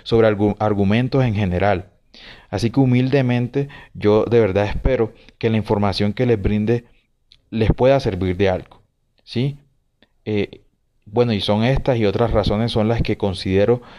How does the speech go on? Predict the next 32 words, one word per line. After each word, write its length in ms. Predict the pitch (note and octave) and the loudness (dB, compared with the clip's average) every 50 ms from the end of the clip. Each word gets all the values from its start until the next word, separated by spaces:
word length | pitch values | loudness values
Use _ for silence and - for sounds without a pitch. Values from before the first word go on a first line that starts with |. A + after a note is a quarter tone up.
| - - - _ _ _ | -20 -20 -20 _ _ _
grandes 420 | - G2 A2 A2 A2 B2 C#3 D#3 D3+ | -6 -2 0 0 2 2 2 2 2
argumentos 580 | D3+ C#3 A#2+ G#2 G#2+ G2 G2 G2+ G#2 - - | 2 2 2 0 0 0 0 -2 -2 -4 -8
como 240 | - - A#2+ A2+ G#2+ | -4 -2 0 0 0
para 200 | G2+ G2+ F#2+ G2 | 0 0 0 0
levantar 420 | G2 F#2 F2+ F2 F2+ F2+ F#2+ F#2+ | 0 0 -2 -2 -4 -2 -2 -2
mi 140 | G2+ A2+ A#2 | 0 2 2
voz 200 | A2+ G#2+ G#2+ G2+ | 2 2 2 0
como 240 | - - A#2 A2 G2 | -2 -2 -2 0 0
ateo 360 | F#2 F#2 - G2+ G#2 A2+ A2+ - - - - - | 0 0 0 2 2 0 0 -4 -10 -18 -16 -6
y 80 | - A2+ | -4 -2
brindarles 480 | G#2+ G#2+ G#2 G2+ G#2 G2+ G#2+ B2 C3 C3 | 0 0 2 2 2 2 2 2 2 2
a 60 | B2 | 0
ustedes 480 | G2+ - - G#2+ G#2 A#2 C3 C3 - - - - - _ | -2 -2 0 0 2 2 0 0 -4 -10 -16 -20 -12 _
información 640 | A2 A2+ G2+ - A#2 G#2 G2+ F#2+ F2 - F#2 F#2+ G2+ | -6 -6 -2 0 0 0 0 0 -2 -2 -2 0 2
veraz 360 | A2+ A2 A#2+ B2+ C#3+ C#3 C#3 - - - _ _ | 2 4 4 4 2 0 -2 -8 -16 -20 _ _
que 100 | - - | -6 0
podrán 300 | F#2+ A2 G#2+ A2 A#2 C#3 | 2 2 2 4 2 2
usar 240 | D3+ C3+ D3 C#3+ | 2 2 4 2
en 80 | D3+ D#3 | 2 2
sus 160 | C#3+ D3+ C3+ | 2 2 2
argumentos, 640 | B2+ A#2 G#2 F#2+ F#2 F2 A2 D#3 F#3 F#3 - F2 - - _ _ - - - _ _ | 2 2 2 0 0 0 0 0 -2 -2 -4 -10 -12 -14 _ _ -20 -20 -20 _ _
ya 160 | - A2+ A2 | 0 0 2
sea 220 | - A#2+ A#2+ B2 - | 4 2 2 2 2
con 180 | B2+ B2 A2+ | 0 -2 -2
creyentes 600 | - - G2 F#2+ F2+ F2+ F#2+ G2 G#2+ - - - - - - - | -2 -2 0 0 2 0 0 0 0 -2 -2 -4 -4 -10 -14 -4
o 140 | - C#3 D3 | -2 0 0
incluso 440 | D3 C#3 D3 E3 F#3 F#3+ - A#3+ A#3+ | 0 0 2 0 0 2 0 -2 0
con 160 | A#3 G3+ F#3+ | 0 0 2
ateos, 540 | F3 D3 C#3 A3 C#4+ C4+ G#2 F#2 - - - _ _ _ _ _ _ _ _ | 2 2 2 2 2 2 0 -2 -4 -8 -16 _ _ _ _ _ _ _ _
cuando 320 | _ - B2 A2+ A2+ A#2 A2 | _ -2 0 2 2 0 0
cometan 500 | - A2 G#2 A2 A#2+ B2 - D#3 D#3 D3+ | 2 0 2 2 2 2 0 0 0 2
errores 540 | C#3 B2 A2+ A#2 B2 B2+ A#2 G#2+ G#2 - | 2 2 4 4 4 4 4 2 0 -4